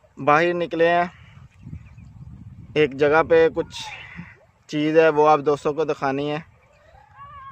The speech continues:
वो चीज़ ये है कि पुराने दौर में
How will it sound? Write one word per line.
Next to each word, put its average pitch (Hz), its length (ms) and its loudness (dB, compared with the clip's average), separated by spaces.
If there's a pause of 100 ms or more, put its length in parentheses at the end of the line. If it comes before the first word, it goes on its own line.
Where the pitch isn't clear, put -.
(120)
वो 147 120 -2
चीज़ 165 260 -8
ये 180 220 4
है 180 80 4
कि 190 420 -2
पुराने 165 340 0
दौर 165 200 -2
में 170 580 -6